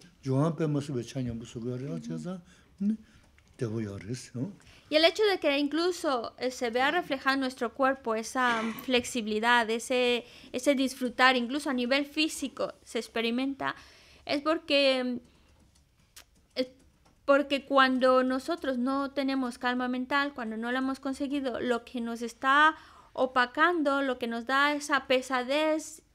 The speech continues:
Speaker 2: que nos impide realizar todo lo que quedamos, ese, ese cansancio, etcétera, so-, es la f-,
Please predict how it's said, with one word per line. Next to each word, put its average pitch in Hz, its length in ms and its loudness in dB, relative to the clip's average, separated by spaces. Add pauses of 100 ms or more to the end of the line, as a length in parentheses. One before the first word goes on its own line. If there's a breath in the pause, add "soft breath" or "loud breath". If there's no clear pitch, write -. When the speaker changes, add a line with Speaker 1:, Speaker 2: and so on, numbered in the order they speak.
(220)
Speaker 2:
que 254 140 0
nos 240 200 -6
impide 240 840 2 (1200 loud breath)
realizar 247 500 2
todo 269 120 0
lo 254 140 0
que 262 140 -6
quedamos, 262 540 0
ese, 240 580 -6 (280 soft breath)
ese 240 360 -6
cansancio, 277 580 2
etcétera, 247 460 0
so-, - 360 -4
es 269 320 0
la 269 160 2
f-, - 500 -18